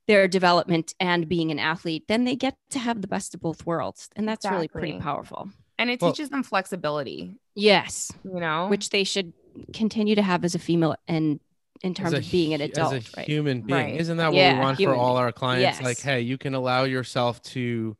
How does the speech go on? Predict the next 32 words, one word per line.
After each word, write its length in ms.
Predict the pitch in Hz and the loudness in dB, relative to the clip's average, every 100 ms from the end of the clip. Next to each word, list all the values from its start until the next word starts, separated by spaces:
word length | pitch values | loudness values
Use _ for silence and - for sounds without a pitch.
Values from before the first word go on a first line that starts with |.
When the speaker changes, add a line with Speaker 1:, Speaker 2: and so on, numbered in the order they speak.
| _ - _ _ _ | _ -20 _ _ _
Speaker 3:
have 300 | - 139 147 | -4 0 2
the 100 | 143 | 0
things 220 | 143 135 127 | 0 -2 -2
that 120 | 117 | -2
you 140 | 120 | -2
enjoy 380 | 117 113 120 120 | -2 0 2 2
within 440 | 113 113 131 131 | 0 -4 -4 -2
the 100 | 127 | -2
certain 320 | 113 131 120 110 | -2 -4 -4 -6
parameters 640 | 120 113 120 117 113 104 | -2 0 0 0 -2 -2
that 180 | 110 101 | -6 -6
you 100 | 104 | -8
set 300 | - 127 - | -4 -4 -4
for 100 | 113 | -6
yourself 440 | 101 - 107 101 | -6 -4 -4 -4
and 100 | 110 | -4
not 180 | 113 110 | -4 -4
go 140 | 110 | -6
too 60 | 120 | -4
Speaker 1:
Right. 160 | 139 95 | -6 -6
Speaker 3:
crazy. 440 | 107 98 85 80 _ _ _ | -6 -6 -8 -16 _ _ _
Speaker 2:
Right. 200 | 170 156 | -6 -4
Speaker 1:
Yeah, 100 | 87 131 _ _ _ | -4 -8 _ _ _
exactly. 360 | 240 - - 160 | -20 -20 -14 -12
Speaker 2:
Exactly. 600 | - 139 151 135 135 143 _ _ _ - | -6 -4 -4 -8 -8 -12 _ _ _ -14
Speaker 3:
I 80 | 113 | -10
think 200 | 123 104 | -8 -4
both 220 | 120 110 _ - | -4 -4 _ -16
youth 380 | 107 127 120 113 | -4 -2 -2 -4
and 220 | 113 117 | -4 -2
adult, 420 | 98 98 92 - | -4 -4 -4 -8
it's 340 | 87 - - | -14 -14 -20